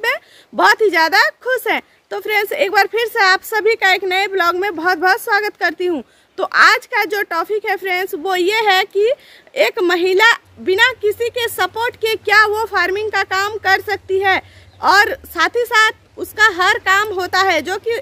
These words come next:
एक महिला का काम होता है, घर का, अ, जो उसकी responsibility होती है, जो बच्चों का होता है, वो सारा कुछ करने के साथ साथ क्या वो farming का काम कर सकती है, वो भी बिना किसी के support के?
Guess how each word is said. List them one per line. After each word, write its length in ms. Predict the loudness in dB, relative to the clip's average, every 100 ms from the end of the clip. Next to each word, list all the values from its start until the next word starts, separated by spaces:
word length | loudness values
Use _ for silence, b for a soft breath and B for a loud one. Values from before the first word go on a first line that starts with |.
| -4
एक 140 | -4
महिला 400 | -2 0 2 2
का 180 | 2 0
काम 280 | 2 0 0
होता 280 | -4 -2
है, 300 | 0 2 0
घर 220 | 0 -2 0
का, 260 | 2 4
अ, 60 | 2 B B B -8
जो 440 | -6 -6 -6 -6
उसकी 400 | -6 -4 0 0
responsibility 880 | 0 -4 -4 -2 -2 -2 -2 -2 0
होती 340 | 0 -2 -2
है, 180 | 0 2
जो 160 | 0 -2
बच्चों 360 | -2 -4 -8
का 140 | -2 2
होता 300 | 2 0 0
है, 80 | 0
वो 140 | -2
सारा 360 | -2 2 4 2
कुछ 240 | 0 -6
करने 320 | -2 -2 -2
के 160 | -4 -4
साथ 220 | 0 -2
साथ 240 | 0 -2
क्या 260 | -2 0 0
वो 120 | 0
farming 440 | 0 0 0 0 -2
का 120 | -2
काम 280 | 0 -2 -2
कर 180 | -2 -2
सकती 400 | -2 -2 0 2
है, 200 | 2 0 B B B
वो 160 | -4 0
भी 140 | 2
बिना 280 | 2 2 2
किसी 360 | 0 -2 0 -2
के 260 | -2 -4
support 540 | -2 0 0 -2 -4 -4
के? 260 | -4 -4